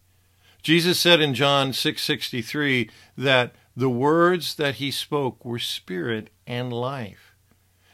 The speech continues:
As we put the word on in our minds and it begins to dwell in our hearts,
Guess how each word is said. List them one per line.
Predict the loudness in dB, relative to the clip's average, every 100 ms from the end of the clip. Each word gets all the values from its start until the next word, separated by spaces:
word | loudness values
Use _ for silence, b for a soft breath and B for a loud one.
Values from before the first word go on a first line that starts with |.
| 2
As | 2
we | 4 0
put | 2 2
the | 2
word | 4 6 6 6
on | 4 4 4
in | 0 0
our | 2 2
minds | 4 4 4 0 -2 b b
and | -6 -4 2
it | 0 2
begins | -4 0 2 2 -2
to | -4 -6
dwell | -4 -4 0 4 6 6 4
in | 0 -2 0
our | 2 2
hearts, | 4 4 4 -2